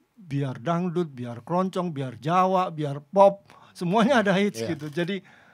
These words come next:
Speaker 1: wah, hebat betul ya kakak saya, masa saya nggak bisa begitu? Nah,
Speaker 2: Nah,
Speaker 1: ini,
Speaker 2: nah.
Speaker 1: itu, itu, pacuan pertama itu.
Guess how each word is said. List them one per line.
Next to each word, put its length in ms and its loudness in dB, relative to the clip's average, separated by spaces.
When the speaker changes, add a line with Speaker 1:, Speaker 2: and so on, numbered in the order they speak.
Speaker 1:
wah, 200 -14
hebat 300 -8
betul 340 0
ya 140 0
kakak 260 0
saya, 260 6
masa 380 2
saya 220 4
nggak 180 2
bisa 160 -2
begitu? 380 -6
Nah, 80 -2
Speaker 2:
Nah, 160 2
Speaker 1:
ini, 180 -4
Speaker 2:
nah. 200 -14
Speaker 1:
itu, 160 -10
itu, 260 -12
pacuan 460 -6
pertama 400 -6
itu. 240 -12